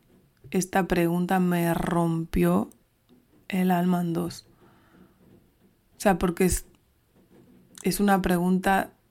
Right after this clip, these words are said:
de absoluta responsabilidad que elimina toda la culpa. ¿Por qué me quedo donde estoy en vez de ponerme en acción? Ya te digo yo que anhelamos tanto cambiar como lo tememos.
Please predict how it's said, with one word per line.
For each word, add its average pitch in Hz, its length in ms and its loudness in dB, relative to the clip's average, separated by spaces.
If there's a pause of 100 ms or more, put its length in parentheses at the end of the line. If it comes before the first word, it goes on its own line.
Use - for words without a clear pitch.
(160)
de 180 140 0
absoluta 175 880 0
responsabilidad 175 1200 0 (140)
que 190 100 0
elimina 170 580 0 (220)
toda 175 240 4
la 170 140 2
culpa. 175 500 -4 (720)
¿Por 202 160 4
qué 214 100 4
me 220 200 6
quedo 220 320 8
donde 202 320 2
estoy 196 500 0
en 175 180 0
vez 175 140 -2
de 196 120 2
ponerme 180 480 0
en 185 60 2
acción? 180 600 0 (1700)
Ya 208 100 8
te 240 140 8
digo 220 280 8
yo 214 380 8
que 214 120 2
anhelamos 185 600 2
tanto 196 440 6
cambiar 180 560 2
como 180 280 0
lo 170 120 -2
tememos. 170 800 -2